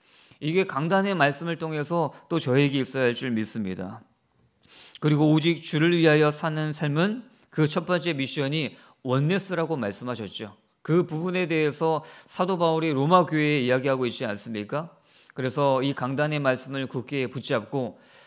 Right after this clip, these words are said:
절대 원네스 되어 절대 복음 체질로 든든한 교회를 세우는 칠십 인 제자들이 다 되시길 바라겠습니다. 이삼칠 푸는 영적 그릇이라고 우리에게 말씀하셨습니다.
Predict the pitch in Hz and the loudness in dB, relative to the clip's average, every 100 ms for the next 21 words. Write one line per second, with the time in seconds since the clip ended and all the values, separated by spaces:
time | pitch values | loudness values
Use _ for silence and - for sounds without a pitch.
0 | _ - 139 151 180 156 127 143 151 151 | _ -4 -2 0 0 0 0 0 -2 -2
1 | 135 120 135 147 - 139 143 165 156 147 | 0 2 0 -4 -2 0 0 2 2 2
2 | 131 156 147 156 135 127 117 156 170 _ | -2 -2 -2 -4 -2 0 0 -2 -8 _
3 | _ _ - 147 160 175 175 160 139 143 | _ _ -2 0 2 2 2 0 0 2
4 | 139 - 120 123 131 110 104 180 - 160 | 0 0 -2 -2 -4 -6 -6 -6 -4 -6
5 | 156 139 120 127 127 120 113 110 104 117 | -6 -4 -2 0 0 0 -2 -2 -4 -4
6 | 113 107 104 107 - 95 92 101 117 _ | -4 -2 -2 -4 -6 -8 -8 -8 -10 _
7 | - - - - - - - - 131 196 | -20 -20 -20 -20 -20 -20 -16 -6 -2 0
8 | 196 - 185 185 180 180 165 131 147 175 | 0 0 -4 -2 0 0 2 2 2 0
9 | 160 147 160 170 160 147 131 131 113 110 | 0 0 0 2 2 2 0 0 0 0
10 | 120 113 110 98 95 92 92 | -2 -4 -4 -8 -6 -6 -6